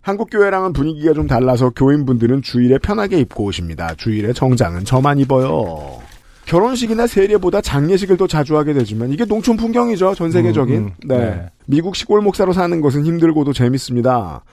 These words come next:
Speaker 1: 한국식 양념치킨을 먹으려면 두 시간 반을 운전해야 하고 제대로 된 순댓국을 먹으려면 여섯 시간 반을 운전해야 하지만 아직은 이곳에서의 삶이 보람됩니다. 이미 좋게 된 거지요. 항상 좋은 방송 감사합니다. 건강 조심하시고요.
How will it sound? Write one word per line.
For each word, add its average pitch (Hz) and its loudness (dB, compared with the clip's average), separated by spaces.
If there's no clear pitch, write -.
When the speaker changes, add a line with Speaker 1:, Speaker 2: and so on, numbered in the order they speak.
Speaker 1:
한국식 160 -2
양념치킨을 151 -2
먹으려면 117 0
두 123 -6
시간 143 -2
반을 123 -2
운전해야 127 0
하고 90 -10
제대로 135 4
된 165 2
순댓국을 170 -2
먹으려면 131 2
여섯 113 0
시간 147 -4
반을 135 0
운전해야 143 2
하지만 120 0
아직은 165 0
이곳에서의 151 0
삶이 127 -4
보람됩니다. 90 -2
이미 110 -4
좋게 - -8
된 87 -8
거지요. 69 -12
항상 143 -2
좋은 170 -2
방송 170 0
감사합니다. 151 2
건강 139 -2
조심하시고요. 135 -2